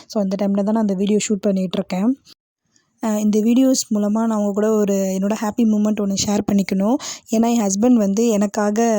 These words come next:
இந்த விஷயத்த பண்ணியிருக்காங்க. So அதை வந்து நான் உங்க கூட ஷேர் பண்ணிக்கணும்னு ஆசைப்படுறேன். அம், so வந்து வீடியோக்குள்ள போலாமா? வீடியோ ஸ்கிப் பண்ணாம ஃபுல்லா பாருங்க.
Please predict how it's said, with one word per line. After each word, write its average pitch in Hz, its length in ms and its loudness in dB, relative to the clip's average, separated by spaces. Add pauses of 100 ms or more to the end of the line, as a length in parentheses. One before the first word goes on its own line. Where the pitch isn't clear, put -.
(120)
இந்த 202 140 0
விஷயத்த 208 320 -2
பண்ணியிருக்காங்க. 196 560 -2 (100)
So 240 180 -4
அதை 196 220 0
வந்து 220 180 2
நான் 233 120 2
உங்க 202 140 0
கூட 208 180 -2
ஷேர் 208 240 -2
பண்ணிக்கணும்னு 202 540 -2
ஆசைப்படுறேன். 196 680 -2 (440)
அம், 196 520 -2 (280)
so 214 200 -2
வந்து 202 240 0 (400)
வீடியோக்குள்ள 208 440 0
போலாமா? 202 360 0 (1500)
வீடியோ 240 260 4
ஸ்கிப் - 280 -4
பண்ணாம 220 280 2
ஃபுல்லா 208 300 0
பாருங்க. 190 320 -2